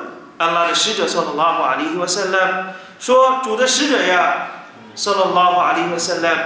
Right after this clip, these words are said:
那么我们原来是朝向远寺礼拜，今天我们朝向卡巴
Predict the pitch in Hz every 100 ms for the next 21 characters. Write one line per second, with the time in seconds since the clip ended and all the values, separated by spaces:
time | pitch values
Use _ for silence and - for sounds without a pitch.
0 | - - - - - - 233 247 247 -
1 | - - - - 208 233 294 240 277 339
2 | 269 277 247 - 208 240 254 233 180 -
3 | - 185 214 185 - - 349 - 185 196
4 | 185 - - - - - 277 339 - 285
5 | 262 202 202 202 175 202 240 214 - -
6 | 277 302 208 180